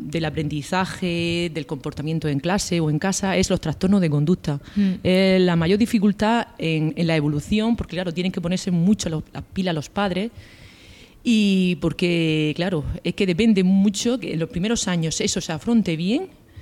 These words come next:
Speaker 1: los padres lo acepten y se soluciona. Pero si no, y de, y de hecho, muchas veces los trastornos de conducta grave, que son, que es un, es un tema duro, eh, para la familia, para el niño, porque son niños que sufren mucho y no saben y se descontrolan,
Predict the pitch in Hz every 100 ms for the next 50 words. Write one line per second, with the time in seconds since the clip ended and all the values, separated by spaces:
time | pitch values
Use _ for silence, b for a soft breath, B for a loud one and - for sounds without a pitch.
0 | b b b 180 - 226 214 165 151 185
1 | - 247 302 339 - - _ 170 - -
2 | _ - - 160 - 240 269 139 143 -
3 | 180 160 - 180 262 370 - B - 190
4 | 185 190 180 247 - 294 247 190 190 202
5 | 233 175 156 196 226 190 170 220 - 160
6 | 196 214 160 - 175 175 170 151 - 147
7 | 143 160 156 151 143 B B B B 156
8 | - 156 170 165 151 165 208 202 262 B
9 | B B B B 175 131 160 151 - 143
10 | 208 170 147 147 147 156 180 175 254 -
11 | 165 165 156 160 151 170 160 160 185 -
12 | 160 175 185 185 180 170 180 - 165 156
13 | 151 139 175 175 156 147